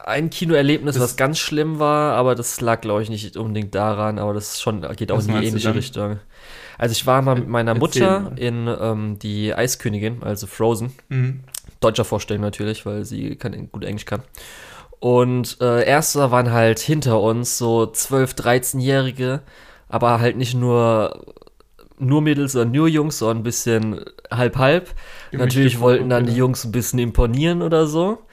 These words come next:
Speaker 1: Aber das, ah, das hat mir noch mehr leid getan. Wenn die halt nicht da gewesen wären, wäre das andere gegangen, nämlich.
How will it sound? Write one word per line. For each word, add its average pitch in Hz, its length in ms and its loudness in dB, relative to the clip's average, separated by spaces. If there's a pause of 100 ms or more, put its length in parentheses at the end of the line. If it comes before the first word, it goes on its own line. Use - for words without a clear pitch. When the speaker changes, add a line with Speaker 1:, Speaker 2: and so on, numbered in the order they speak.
(580)
Speaker 1:
Aber 117 540 4 (440)
das, - 400 -6 (440)
ah, 127 400 0
das - 160 -2
hat - 100 -4
mir 139 80 0
noch 143 220 2 (120)
mehr 135 200 4
leid 135 280 2
getan. 117 560 0 (240)
Wenn 135 220 2
die 139 120 4
halt 135 100 6
nicht - 160 -2
da 139 140 4
gewesen 139 340 0
wären, 131 280 0
wäre 123 80 2
das 123 120 -2
andere 120 380 -4
gegangen, 113 420 0
nämlich. 107 440 -2